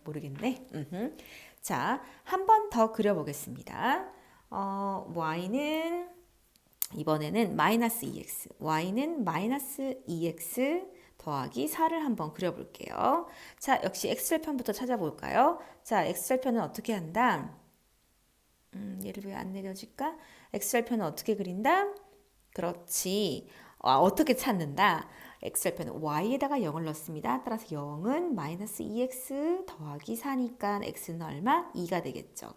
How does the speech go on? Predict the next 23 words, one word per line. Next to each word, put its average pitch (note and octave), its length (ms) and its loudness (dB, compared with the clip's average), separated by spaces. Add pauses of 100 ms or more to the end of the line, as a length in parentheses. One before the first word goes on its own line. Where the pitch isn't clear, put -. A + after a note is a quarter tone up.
따라서 A3+ 640 -2
좌표축 F3+ 920 -4 (220)
그리면, E3 480 -2
수직선 A3+ 500 -6
그리면 G3 560 -2 (540)
좌표는 - 1120 2
얼마? D#3 380 -6 (220)
이, G3+ 200 -4 (560)
영, D#3 680 2
이, - 160 -10 (680)
영. D3+ 400 -4
왜? C4+ 120 6
이게 A#3+ 220 0
X절편이니까 G3+ 920 -2
X축과 - 460 -6
만나야 E3+ 360 -4
되잖아. - 460 -10
그치? D#4 380 -4 (280)
다음 D3 260 -4
거. A3+ 260 4 (280)
이번엔 A#3+ 260 4
Y절편 G#3+ 560 2
구할게요. D3+ 600 -2